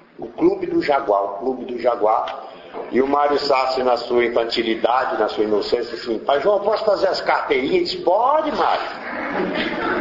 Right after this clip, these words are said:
Eu tenho, eu tenho a carteirinha, assim, ó, do Clube do Jaguar."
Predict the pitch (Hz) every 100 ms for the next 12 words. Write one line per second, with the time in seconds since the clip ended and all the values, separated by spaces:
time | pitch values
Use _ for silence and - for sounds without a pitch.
0 | - 170 208 - - 190 180 - - -
1 | - - - - 165 196 208 202 190 190
2 | 185 175 156 143 123 156 147 127 117 165
3 | 175 170 160 170 156 - 95 101 - -